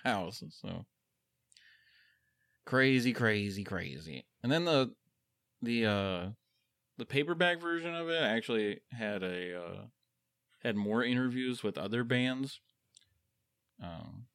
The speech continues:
and some of those stories were really cool too. Like, uh, one of 'em, one of 'em in particular that was really interesting was, uh, Dashboard Confessional, which is technically just one guy. <laughs>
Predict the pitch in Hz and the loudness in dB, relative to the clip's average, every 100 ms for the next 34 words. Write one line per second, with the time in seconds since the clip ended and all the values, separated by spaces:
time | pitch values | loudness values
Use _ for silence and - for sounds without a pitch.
0 | - 101 131 131 107 107 95 - 92 90 | -10 -4 2 4 4 4 2 -2 -2 -2
1 | 82 87 87 87 82 87 85 90 92 87 | -4 -10 -10 -10 -10 -10 -12 -12 -12 -14
2 | 85 98 _ 95 85 82 - 85 82 - | -14 -20 _ -12 -10 -10 -14 -12 -12 -14
3 | 117 _ _ _ _ _ _ _ _ _ | -18 _ _ _ _ _ _ _ _ _
4 | _ 107 123 135 117 110 104 - _ _ | _ 0 2 4 4 2 0 -4 _ _
5 | 123 131 226 311 208 139 113 135 131 135 | -2 2 4 4 4 2 2 2 4 4
6 | 123 107 95 101 107 95 101 113 107 113 | 4 2 2 2 2 2 0 -2 -2 -2
7 | 110 104 92 87 85 _ 92 87 - 98 | 0 0 -4 -6 -14 _ -12 -10 -4 0
8 | 101 104 117 101 107 98 101 101 120 117 | 0 0 0 0 -2 -4 -4 -2 -4 -4
9 | 110 95 95 92 147 143 127 104 98 95 | -4 -6 -8 -4 -2 -2 -4 -4 -4 -4
10 | 98 92 87 82 78 - _ 135 - | -4 -2 -2 -6 -8 -14 _ -6 2